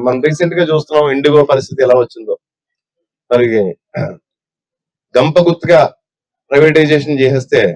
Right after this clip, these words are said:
అరవై పర్సెంట్ పైగా మరి విమానాలు అతని చేతుల్లో ఉంటే, మరి రాష్ట్ర కేంద్ర ప్రభుత్వాన్ని బెదిరించే పరిస్థితి మనం చూసాం. మరి విద్యా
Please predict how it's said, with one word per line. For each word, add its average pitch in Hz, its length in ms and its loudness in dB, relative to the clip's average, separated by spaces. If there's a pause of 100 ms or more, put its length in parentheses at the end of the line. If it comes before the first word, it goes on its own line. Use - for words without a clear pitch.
(460)
అరవై 131 260 4
పర్సెంట్ 151 340 0 (100)
పైగా 143 300 4 (680)
మరి 127 160 -2
విమానాలు 143 400 2
అతని 123 260 -2
చేతుల్లో 131 400 0
ఉంటే, 117 220 -2
మరి 113 120 -2 (120)
రాష్ట్ర - 340 -2 (460)
కేంద్ర 160 340 2
ప్రభుత్వాన్ని 165 540 2
బెదిరించే 143 400 0
పరిస్థితి 139 380 -4
మనం 117 180 -4
చూసాం. - 240 -18 (360)
మరి 127 180 0 (520)
విద్యా 139 340 2